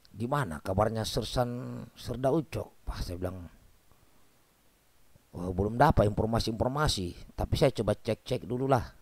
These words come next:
Nah, saya ini cek-cek hanya di internet. Jadi belum, belum sempat atau belum bisa berkomunikasi langsung. Mudah-mudahan suatu saat saya bisa berkomunikasi langsung,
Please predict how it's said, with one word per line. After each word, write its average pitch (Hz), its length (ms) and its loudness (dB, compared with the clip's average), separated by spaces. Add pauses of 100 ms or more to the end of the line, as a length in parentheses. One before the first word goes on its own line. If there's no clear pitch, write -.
(100)
Nah, - 160 -10
saya 117 240 -4
ini 113 80 -6
cek-cek - 480 -4
hanya 107 160 -4
di 98 160 -2
internet. 104 480 -4 (1300)
Jadi 82 240 -6
belum, 95 480 0 (640)
belum 92 560 -2 (320)
sempat 135 560 0
atau 104 240 -2
belum 101 320 -2
bisa 90 560 -4 (1120)
berkomunikasi 147 720 2
langsung. - 320 -6 (2000)
Mudah-mudahan 160 640 10
suatu 143 240 4
saat 135 240 6
saya 135 240 2
bisa 135 240 2
berkomunikasi 110 720 0
langsung, 110 480 0